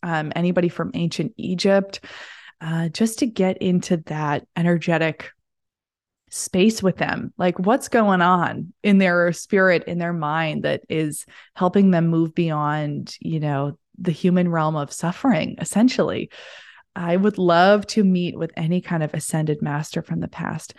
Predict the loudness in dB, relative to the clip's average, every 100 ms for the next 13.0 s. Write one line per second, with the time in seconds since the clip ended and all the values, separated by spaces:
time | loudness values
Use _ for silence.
0 | -20 -20 _ 0 0 0 0 0 -2 -2
1 | -4 -4 -4 -4 -8 -14 _ _ _ _
2 | _ _ _ _ _ -20 -20 _ _ _
3 | -2 0 0 0 -2 -2 -4 2 6 6
4 | 6 6 6 4 4 2 0 0 -2 -14
5 | _ -2 -2 2 2 2 2 0 0 -2
6 | -2 -4 -6 -6 0 2 4 4 2 0
7 | -4 -4 0 2 2 0 -2 -2 -6 -4
8 | -2 0 -2 -4 -4 -2 0 0 0 -2
9 | -4 -4 -4 -4 -4 -4 -2 -4 -4 -6
10 | -4 -2 -2 -2 -2 -2 -2 -2 -2 -4
11 | -4 -2 -4 -4 -6 -6 -8 -6 -6 -4
12 | -4 -6 -8 -6 -6 -6 -8 -8 -8 -16